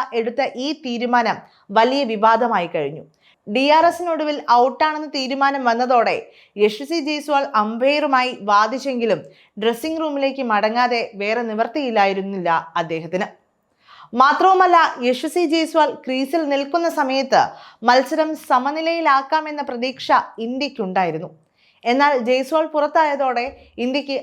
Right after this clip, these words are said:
ആത്മവിശ്വാസം നഷ്ടമായി. പതിനഞ്ച് റൺസ് കൂടി നേടുന്നതിനിടെ മൂന്ന് wicket-ുകൾ കൂടി കളഞ്ഞ ഇന്ത്യ നൂറ്റി അൻപത്തിയഞ്ച് റൺസിന് all ഔട്ട് ആവുകയായിരുന്നു. എൺപത്തിനാല് റൺസ് എടുത്ത ജയ്സ്വാളും മുപ്പത് റൺസ് എടുത്ത ഋഷഭ് പന്തും മാത്രമാണ്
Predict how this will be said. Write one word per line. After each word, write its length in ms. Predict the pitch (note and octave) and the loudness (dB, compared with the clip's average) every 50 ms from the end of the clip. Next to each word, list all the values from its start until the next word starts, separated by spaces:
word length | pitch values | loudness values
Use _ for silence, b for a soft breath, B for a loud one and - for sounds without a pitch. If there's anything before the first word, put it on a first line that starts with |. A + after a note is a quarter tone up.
| - - | -4 0
ആത്മവിശ്വാസം 840 | - G#3 G#3+ G#3+ G#3+ B3+ C4+ C#4 C4+ C#4 - C#4 A#3 A3+ A#3+ G#3 F3+ | 2 2 2 2 -2 -6 -6 -6 -6 -4 -4 -4 -4 -4 -4 -8 -6
നഷ്ടമായി. 440 | E3 E3 E3 - F#3+ D#3 C3+ B2+ - - _ _ _ _ _ _ _ _ _ - | -6 -8 -8 -6 -8 -6 -8 -8 -12 -16 _ _ _ _ _ _ _ _ _ 4
പതിനഞ്ച് 440 | C4+ C#4 C4 D#4+ E4+ F#4 F#4 F4+ F#4+ | 4 4 4 2 0 0 0 2 4
റൺസ് 320 | F4 D#4+ D#4+ D#4+ D#4+ E4+ | 4 4 2 2 -2 -2
കൂടി 220 | D#4+ D#4+ D#4 D4+ | -2 0 0 0
നേടുന്നതിനിടെ 840 | D4+ C#4+ C4 C4 C4 C#4 C#4+ D4 D4 C#4+ C#4 C#4 A#3+ A3+ B3+ D4 B B B B B | 0 -2 0 0 0 0 -2 -2 -2 0 0 2 2 2 0 0 B B B B B
മൂന്ന് 360 | B3+ C4+ D4 D#4 F4 F#4 F#4 | 0 2 2 4 4 2 2
wicket-ുകൾ 520 | D#4+ D#4 - - D#4+ D#4 D#4 D4+ C#4+ D4+ C#4+ | 0 -2 -2 -2 -2 -2 -2 0 0 0 0
കൂടി 340 | A#3+ C#4+ C#4 C4 C4+ A#3+ C4+ | 0 -2 -2 -2 -2 0 0
കളഞ്ഞ 240 | C4 B3+ B3 B3 | 0 0 0 -4
ഇന്ത്യ 480 | B3+ - A3+ A3 A3+ A3 A#3+ A3+ A#3 - B B B B B A3+ | -6 -6 -6 -6 -4 -2 0 0 0 -2 B B B B B -6
നൂറ്റി 260 | B3 C4+ C4 C4+ D#4 - - | -4 -4 -4 -4 -6 -4 -2
അൻപത്തിയഞ്ച് 680 | A#3 A#3+ B3 C4 D4+ D4+ D4+ D#4+ D4+ C#4 C4+ C4+ B3+ C#4 A#3+ | -2 -2 -2 0 0 0 0 0 -2 -2 -2 -2 -2 0 0
റൺസിന് 360 | A#3+ A#3 A#3+ A#3 C4+ B3 A#3+ | 0 -2 -2 -4 -2 -2 -2
all 380 | - - - G#3 G#3 G#3 A3 A3+ | -4 -2 -2 0 2 4 4 4
ഔട്ട് 200 | A#3 A3+ A3+ A3+ | 4 2 2 2
ആവുകയായിരുന്നു. 640 | G3+ F#3+ F#3+ F#3+ F#3+ F3+ E3+ E3 D#3+ E3+ - - _ _ _ b b b b b b | 0 0 0 0 -2 -2 -2 -4 -6 -8 -12 -16 _ _ _ b b b b b b
എൺപത്തിനാല് 720 | - A#3+ C4 C#4 C#4+ C4+ F4 F4+ F4+ F4 F4 E4+ E4+ F4 F4 | 0 2 4 4 4 4 2 4 4 4 4 6 6 6 6
റൺസ് 360 | F4 D#4+ D4 C#4+ D4 D4 E4 | 6 6 6 4 2 2 2
എടുത്ത 160 | D#4+ C#4 - | 2 2 2
ജയ്സ്വാളും 760 | D#4+ D4 A#3+ C4 B3+ B3+ B3+ - D4+ D4 B3+ A#3+ A#3+ B3 B3 - | 0 0 2 2 2 2 0 2 4 4 4 4 2 0 -2 -2
മുപ്പത് 420 | A#3+ A#3 A#3 - E4 E4 D#4 E4 | -2 -2 0 2 2 2 4 2
റൺസ് 240 | D#4+ D#4 D#4 D4+ E4+ | 0 0 -2 0 0
എടുത്ത 560 | E4 D4 D4+ D#4+ D4+ D4 D4 - - G#3+ A#3 | -2 0 2 4 4 4 4 0 -2 -2 -2
ഋഷഭ് 260 | B3+ B3 F4 E4 E4+ D#4 | -2 0 0 0 2 0
പന്തും 340 | D4 C#4 C#4 D4+ C#4+ C4 A#3+ | 0 0 0 -4 -2 0 2
മാത്രമാണ് 600 | A#3+ B3 B3 - D4 C#4+ C4 A#3 G3+ E3 B2+ | 2 2 2 0 -2 0 0 0 2 2 0